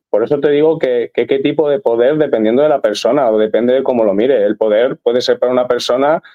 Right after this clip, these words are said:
el, el, el ser el jefe, el que sea el que más cobra, el, el que decide en cada momento lo que se hace, pero una persona con valores de la New School,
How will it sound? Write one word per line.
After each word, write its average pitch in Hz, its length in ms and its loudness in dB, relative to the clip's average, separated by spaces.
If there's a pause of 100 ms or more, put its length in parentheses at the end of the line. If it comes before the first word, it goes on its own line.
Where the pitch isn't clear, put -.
(280)
el, 107 300 0
el, 101 360 -2
el 104 160 -2
ser 113 180 0
el 113 120 0
jefe, 160 460 -2
el 135 140 0
que 107 100 -2
sea 117 140 -2
el 120 80 -2
que 120 120 0
más 120 180 -2
cobra, 175 500 0 (480)
el, 117 400 2
el 113 240 0
que 107 120 -2
decide 131 480 0
en 131 80 -2
cada 127 220 0
momento 127 360 0
lo 123 100 0
que 120 120 -2
se 131 160 0
hace, 156 420 -2 (720)
pero 104 160 0
una 107 220 0
persona 120 360 0
con 113 180 0
valores 117 480 0
de 104 120 0
la 101 280 0
New 117 300 0
School, 160 460 -2